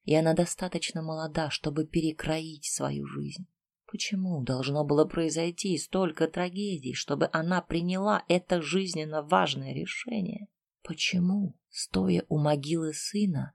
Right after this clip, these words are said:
она испытывала возмутительное чувство облегчения? Норма проверила все комнаты, двери и окна, как будто это имело теперь какое-то значение.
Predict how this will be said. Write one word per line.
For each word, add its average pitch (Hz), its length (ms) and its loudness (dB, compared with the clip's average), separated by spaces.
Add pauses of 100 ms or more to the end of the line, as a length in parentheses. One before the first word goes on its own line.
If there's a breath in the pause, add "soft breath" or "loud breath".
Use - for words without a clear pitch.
(160)
она 147 300 4
испытывала 156 880 2
возмутительное 180 1300 2
чувство - 800 -2 (240)
облегчения? 202 1300 -2 (1080 soft breath)
Норма 165 320 8
проверила 175 460 4
все - 180 -4
комнаты, 185 680 -2
двери 143 320 4
и 156 180 0
окна, 170 440 -6 (200)
как 147 200 2
будто 147 260 6
это 147 280 2
имело 160 320 0
теперь 120 300 -4
какое-то 120 460 -6
значение. - 640 -6